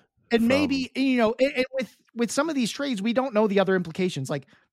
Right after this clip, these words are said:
Speaker 1: how many years is Devers a keeper versus Ohtani, right?
Speaker 2: Right,
Speaker 1: What
Speaker 2: I
Speaker 1: if
Speaker 2: mean, of
Speaker 1: Ohtani's
Speaker 2: course.
Speaker 1: just next year?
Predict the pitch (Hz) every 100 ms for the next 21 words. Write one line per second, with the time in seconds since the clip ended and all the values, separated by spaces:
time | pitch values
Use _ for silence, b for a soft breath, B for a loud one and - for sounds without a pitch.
0 | _ _ _ _ _ _ 143 202 233 240
1 | 220 196 220 214 - 196 175 139 196 196
2 | 190 170 - 190 180 165 151 170 175 165
3 | 160 175 160 117 - _ 233 214 180 226
4 | 226 - 202 214 - - 185 - 190 -
5 | - 202 190